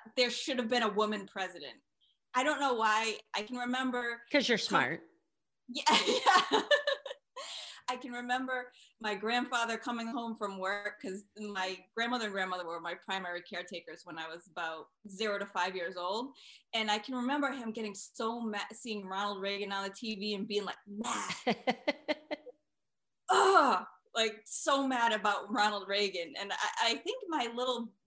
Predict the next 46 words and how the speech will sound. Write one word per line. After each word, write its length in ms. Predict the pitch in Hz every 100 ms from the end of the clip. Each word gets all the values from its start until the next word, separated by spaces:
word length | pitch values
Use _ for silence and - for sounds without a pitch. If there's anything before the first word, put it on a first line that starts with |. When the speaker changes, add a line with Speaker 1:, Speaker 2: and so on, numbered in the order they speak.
| _ _ 226
Speaker 1:
girl 280 | 233 240
brain 420 | 214 202 240 269 247
was 180 | 208
just 280 | 208 233 226
like, 160 | 226 214 _ _
"Yeah, 120 | 294 214
there 100 | 226
needs 180 | 359 -
to 80 |
be 100 | 294
a 60 | 220
woman." 340 | 190 240 226 - _ _
<laughs> 320 | 285 - -
Like, 160 | 330 311 427 381
yeah. 400 | 403 269 277 247 - - - - 294 -
And 240 | 254 233 - - -
I 80 | 262
can 160 | 381
remember 320 | 415 440 403 381
questioning, 480 | 370 453 - 359 240
like, 220 | 196 185 - _ -
"Why 140 | 262
are 40 |
there 100 | 381 508
not 240 | 480 466
a 40 | 427
lot 180 | 415 403
of 40 | 339
women 280 | 381 392
on 200 | 370 349
T 260 | - 285 240
V? 240 | 233 339 262
Like, 220 | 180 190
there's 140 | 214
only, 160 | 269 302
like, 160 | 277 226
one 400 | 202 214 247 247
woman 380 | 226 277 277 202
on 200 | 185 175
the 80 |
news, 560 | 185 233 277 185 139 -
you 120 | 190 190
know?" 340 | 175 180 226
And 120 | 214
there's, 240 | 202 208 220
like, 180 | 180